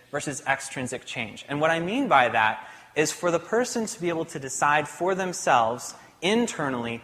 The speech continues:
what their motivations are for changing what's going on in their lives, problem solving for themselves, and determining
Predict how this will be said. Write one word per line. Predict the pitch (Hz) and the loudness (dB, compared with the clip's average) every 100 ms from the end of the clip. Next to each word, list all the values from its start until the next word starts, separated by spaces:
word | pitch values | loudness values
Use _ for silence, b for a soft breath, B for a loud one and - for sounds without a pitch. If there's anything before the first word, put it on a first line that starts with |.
| - - | -14 -2
what | 160 180 | -2 0
their | 202 | -2
motivations | 180 170 151 151 151 143 | 0 -2 -2 -2 -4 -4
are | 123 131 | 2 2
for | 139 117 | 0 -6
changing | - 139 143 135 | -6 -6 -4 -6
what's | 123 | -8
going | - 127 | -6 -6
on | 127 127 | -4 -4
in | 120 | -4
their | 117 | -2
lives, | 113 113 139 - - B B - | 0 2 0 -4 -18 B B 0
problem | 170 185 190 | 2 4 2
solving | 175 165 170 165 | 2 2 2 -6
for | - 139 | -8 -6
themselves, | 123 117 - 139 190 196 - B B | -6 -2 4 4 4 0 -12 B B
and | 127 135 | -6 -6
determining | 135 160 151 143 147 | -4 -4 -4 -2 -4